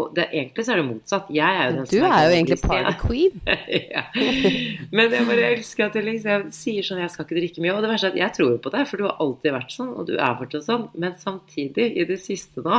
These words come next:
Speaker 1: så har det blitt litt sånn, eh,
Speaker 2: Det er faktisk sant. Det er
Speaker 1: ja.
Speaker 2: sant. Jeg har fått
Speaker 1: Ja.
Speaker 2: litt sånn, eh, fordi jeg drikker så sjelden, så når jeg først får litt sånn overtenning og får litt, eh, hva skal jeg si, litt sånn, eh,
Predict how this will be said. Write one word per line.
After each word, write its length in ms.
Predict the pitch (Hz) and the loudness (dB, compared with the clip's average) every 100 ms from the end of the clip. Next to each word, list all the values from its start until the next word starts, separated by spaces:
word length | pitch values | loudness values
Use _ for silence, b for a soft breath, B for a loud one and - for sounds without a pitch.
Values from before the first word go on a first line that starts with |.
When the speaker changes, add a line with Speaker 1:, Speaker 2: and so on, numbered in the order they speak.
| 226 | 2
Speaker 1:
så 140 | - | 0
har 80 | 196 | 0
det 80 | 185 165 | 0 0
blitt 340 | 160 - - _ B B B B - | 0 -2 -20 _ B B B B -2
litt 240 | 185 - | -2 2
sånn, 380 | 160 156 156 160 | 4 4 4 0
eh, 300 | 156 151 160 | 0 2 2
Speaker 2:
Det 80 | 156 | 0
er 80 | 156 | 0
faktisk 340 | 185 196 170 | 0 0 -2
sant. 440 | 175 160 185 - - | 0 0 -2 -8 -6
Det 220 | 190 190 | -2 0
er 100 | 170 | 2
Speaker 1:
ja. 80 | 165 | 2
Speaker 2:
sant. 180 | 190 - | 2 0
Jeg 80 | 185 | -2
har 80 | 196 | -2
fått 220 | - 165 | -4 -2
Speaker 1:
Ja. 80 | 175 220 | 0 0
Speaker 2:
litt 240 | 208 - | -2 -4
sånn, 320 | - 185 185 185 | 0 0 0 -2
eh, 220 | 175 175 | -2 -4
fordi 280 | 170 208 202 | -2 0 0
jeg 80 | 190 | 0
drikker 320 | 185 - 170 | -4 -4 -6
så 80 | 180 | -4
sjelden, 640 | - 226 170 135 - 226 311 | -2 -2 -2 -4 -2 -2 0
så 160 | 247 196 | 0 0
når 160 | 196 | 0
jeg 80 | 196 | -2
først 320 | 202 202 - | -4 -4 -6
får 160 | - 208 | -4 -2
litt 480 | 202 214 254 - - | -2 -2 -2 -4 -4
sånn 320 | - 202 226 | -2 -2 2
overtenning 560 | 196 139 156 147 160 | 2 2 -2 -4 -2
og 100 | 180 | -4
får 220 | 175 196 185 | -4 -4 0
litt, 320 | 175 - - | -2 -2 -2
eh, 400 | 180 180 180 185 B B B B B | 0 2 0 -2 B B B B B
hva 80 | - | -12
skal 140 | 180 180 | -8 -6
jeg 80 | 180 | -4
si, 140 | 202 | -4
litt 160 | 202 185 | -4 -4
sånn, 320 | 196 185 185 180 | -4 -4 -4 -6
eh, 500 | 180 175 175 175 | -4 -2 0 0